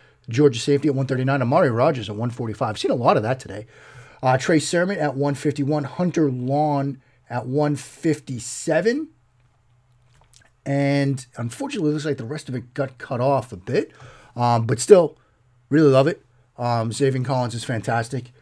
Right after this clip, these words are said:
Um, Amon-Ra Saint Brown and Amari Rogers at ninety-six and one forty-five. That's fantastic, too. So thank you, sir, for sending that in. He also asks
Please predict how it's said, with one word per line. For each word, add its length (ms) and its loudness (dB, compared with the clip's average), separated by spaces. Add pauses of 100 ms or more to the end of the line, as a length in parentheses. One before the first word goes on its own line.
(160)
Um, 380 -4
Amon-Ra 400 0
Saint 280 -4
Brown 440 -2
and 100 -6
Amari 300 -2
Rogers 380 -4
at 80 -12
ninety-six 440 -6
and 80 -8
one 80 -8
forty-five. 600 -6 (360)
That's 280 4
fantastic, 760 0
too. 280 6
So 340 2 (320)
thank 180 4
you, 60 0
sir, 160 4
for 60 0
sending 260 2
that 160 4
in. 80 2
He 160 2
also 420 2
asks 460 -2